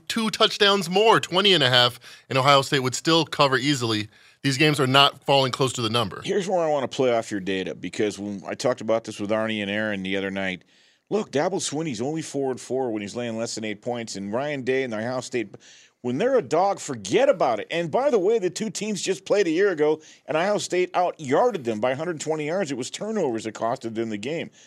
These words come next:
Speaker 2: So as you look at this data, Week seventeen, use the data. It matters.
Speaker 1: Yes, there's wild swings in the variance, just like we talked about. Just like O S U was getting seven,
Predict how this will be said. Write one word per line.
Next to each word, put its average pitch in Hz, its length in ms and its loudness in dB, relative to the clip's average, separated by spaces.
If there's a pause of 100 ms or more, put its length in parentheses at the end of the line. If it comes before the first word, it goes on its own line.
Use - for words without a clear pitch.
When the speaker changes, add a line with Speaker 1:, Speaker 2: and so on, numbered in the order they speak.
(160)
Speaker 2:
So 175 220 -2
as 175 160 0
you 175 100 2
look 214 200 -2
at 220 60 -10
this 170 140 -4
data, 165 380 2
Week 156 240 -2
seventeen, 170 720 0 (240)
use 196 540 -2
the 226 100 -4
data. 190 560 2 (180)
It 147 160 -2
matters. 180 640 0 (180)
Speaker 1:
Yes, 120 400 2 (100)
there's 131 180 0
wild 143 400 8
swings 139 340 0
in 127 80 0
the 120 80 0
variance, 117 560 2 (220)
just 147 200 0
like 156 80 2
we 135 60 -2
talked 123 240 4
about. 120 240 4
Just 165 220 0
like 185 180 4
O 151 160 6
S 143 220 4
U 147 180 2
was 135 160 0
getting 135 260 -2
seven, 135 460 4